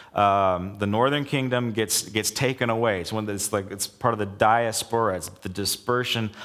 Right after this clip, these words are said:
of the Jews, and it happens to them quite often. Um, but they get, they get hauled off to, they get hauled off to, um, Assyria. And then in five eighty-six,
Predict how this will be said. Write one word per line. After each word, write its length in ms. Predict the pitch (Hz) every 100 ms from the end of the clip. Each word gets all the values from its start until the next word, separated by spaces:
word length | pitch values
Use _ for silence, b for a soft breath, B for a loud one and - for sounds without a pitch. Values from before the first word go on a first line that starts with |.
| B
of 220 | 104 104 101
the 60 |
Jews, 640 | 87 92 110 98 82 80 101
and 300 | 104 101 107
it 180 | 107
happens 440 | 98 113 110 95 -
to 100 | 90
them 240 | 87 90
quite 260 | - 101 90
often. 460 | 85 85 92 110 - B B B
Um, 420 | 120 117 113 120 135
but 280 | 120 117 117
they 140 | 123
get, 240 | 135 131
they 160 | 123 123
get 140 | 123
hauled 420 | - 135 139 143 127
off 500 | 113 117 120 - 127 -
to, 440 | 123 113 107 107 B B B
they 160 | 113 113
get 140 | 123
hauled 260 | 123 123 120
off 240 | 117 117 -
to, 240 | 117 113 110
um, 360 | 110 107 101 -
Assyria. 840 | 110 - 135 147 104 90 113 151 - _ _ B B B
And 160 | 120 123
then 300 | 120 120 -
in 160 | 113
five 680 | 107 - 135 123 139 156 151 143
eighty-six, 1300 | 131 139 131 117 110 - 160 120 107 - - -